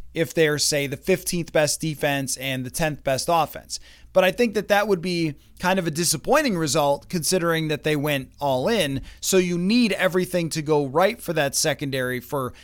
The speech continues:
Cine to be good right away, for Dantzler to take that next step we talk about, or at least be consistent through a season, for Peterson to look good, for Booth to be out there, for Sullivan to be serviceable. Like, in order to be better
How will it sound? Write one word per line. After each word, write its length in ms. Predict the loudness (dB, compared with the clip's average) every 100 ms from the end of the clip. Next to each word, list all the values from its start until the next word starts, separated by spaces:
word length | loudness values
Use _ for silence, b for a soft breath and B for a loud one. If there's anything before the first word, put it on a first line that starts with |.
| B
Cine 420 | -4 0 2 0
to 80 | -2
be 120 | -4
good 220 | 0 0 2
right 220 | 2 2
away, 540 | 0 0 0 0 -4 b b
for 160 | -8 -6
Dantzler 720 | 0 2 2 2 4 6 4
to 120 | 0
take 260 | 0 -2 0
that 200 | -2 -2
next 280 | -4 -2 -2
step 340 | 2 2 0
we 80 | -4
talk 320 | 0 0 0
about, 260 | 0 0 0
or 60 |
at 80 | -2
least 220 | -4 -2
be 100 | -4
consistent 600 | -6 -4 -2 0 -2 -6
through 160 | -6 -4
a 40 |
season, 580 | -2 0 0 0 0 -2 B B
for 100 | -18
Peterson 540 | -6 -2 0 2 0 -2
to 120 | 0
look 200 | -2 0
good, 360 | 2 4 2 -2
for 120 | -4
Booth 380 | 0 2 0 -6
to 100 | -2
be 140 | 0
out 240 | 0 0
there, 200 | -2 -2
for 260 | -4 -8 -10 B B
Sullivan 540 | 0 4 4 2 0 -4
to 100 | -4
be 160 | -4
serviceable. 880 | -2 0 0 0 -2 0 2 0 -2 B B
Like, 140 | -6 0
in 80 |
order 220 | 2 2 0
to 120 | -2
be 120 | -4
better 640 | -2 0 2 2 0 -2